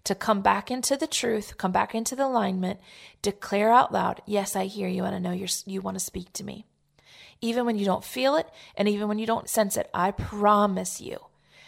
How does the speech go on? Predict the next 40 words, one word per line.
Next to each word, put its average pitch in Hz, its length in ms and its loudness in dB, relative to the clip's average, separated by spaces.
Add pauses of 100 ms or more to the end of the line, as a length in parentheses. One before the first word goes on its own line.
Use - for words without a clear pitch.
(140)
that 185 300 2
you 202 160 -2
will 220 100 -6
start - 380 0
to 196 100 -6
hear 185 300 -4
him, 180 320 -8 (360)
and 180 240 -2
you 196 160 -2
will 240 100 -2
start - 500 0
to 202 400 -4 (440)
understand 202 840 0
what 190 120 0
his 190 160 -2
voice 208 260 -2
sounds 196 400 -2
like, 240 380 -2 (320)
his 180 220 -4
nature 202 340 0
and 220 120 -4
character. - 600 -8 (680)
And 208 140 -2
so, 190 80 -2
Father, 226 420 4 (300)
I 214 140 2
just 202 320 -4
thank 226 340 -4
you. - 200 -12 (120)
I 196 60 -6
thank 226 240 -8
you 240 80 -2
that 233 80 -2
your 196 80 -4
sons 208 220 -2
and 233 60 -2
daughters 233 280 2
hear 226 100 0
your 226 80 -2
voice. 214 400 -4